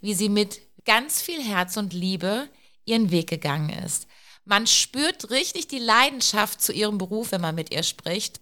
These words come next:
Ich bin ganz begeistert und fange morgen direkt mit meinem Training an, weil sie mich sehr inspiriert hat. Viel Spaß dabei!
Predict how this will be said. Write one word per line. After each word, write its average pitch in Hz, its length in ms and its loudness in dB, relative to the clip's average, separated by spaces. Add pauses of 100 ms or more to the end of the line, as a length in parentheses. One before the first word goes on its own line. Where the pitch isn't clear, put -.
(100)
Ich 208 180 -10
bin 240 300 -4
ganz 220 280 2
begeistert 208 600 0
und 196 140 -10
fange 240 320 -6
morgen 240 420 2
direkt 240 420 0
mit 240 140 -4
meinem 214 380 2
Training 208 480 -2
an, 180 260 0
weil 190 160 0
sie 190 80 -6
mich 185 220 -4
sehr 185 240 0
inspiriert - 600 -6
hat. - 240 -10 (340)
Viel 349 220 0
Spaß 233 440 0
dabei! 175 460 -6